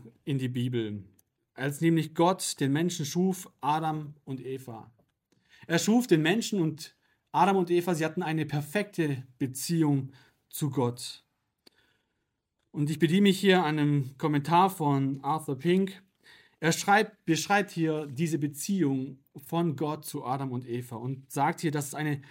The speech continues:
dreifache Beziehung war, die sie mit ihm hatten. Sie hatten zunächst einmal Gemeinschaft mit ihm, sie kannten Gott und hatten Erkenntnis von ihm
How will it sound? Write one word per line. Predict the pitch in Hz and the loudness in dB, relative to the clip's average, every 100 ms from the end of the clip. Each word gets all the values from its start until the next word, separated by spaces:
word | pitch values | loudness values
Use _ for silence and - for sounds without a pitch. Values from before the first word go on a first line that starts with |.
| _ - | _ -6
dreifache | 151 175 190 175 156 139 | 4 6 6 2 -2 -2
Beziehung | 131 - 151 139 120 | -4 -6 -2 -2 0
war, | 123 123 | -2 -2
die | 120 | -4
sie | 123 | -2
mit | 123 | -4
ihm | 123 110 | -4 -8
hatten. | 110 - - _ _ _ _ _ _ _ | -8 -14 -20 _ _ _ _ _ _ _
Sie | - 143 | 0 2
hatten | 165 175 156 131 127 | 2 2 0 -2 -4
zunächst | 156 151 156 | -2 0 0
einmal | 147 135 | -2 -2
Gemeinschaft | 127 123 127 160 - 170 170 | 2 4 4 2 -2 -4 -4
mit | 160 160 | -4 -4
ihm, | 123 147 175 180 - _ _ _ _ _ _ _ _ _ | -2 -2 -2 -4 -10 _ _ _ _ _ _ _ _ _
sie | 127 139 151 | -4 -2 0
kannten | 165 190 220 135 113 107 120 127 | 4 4 2 -2 -4 -6 -12 -4
Gott | 131 147 139 | 2 2 0
und | 131 | -2
hatten | 143 147 139 131 | -2 0 -2 -2
Erkenntnis | 123 139 151 160 175 180 180 | -4 -4 -2 -2 2 0 0
von | 180 175 | -2 0
ihm | 151 170 185 180 | 0 0 0 -4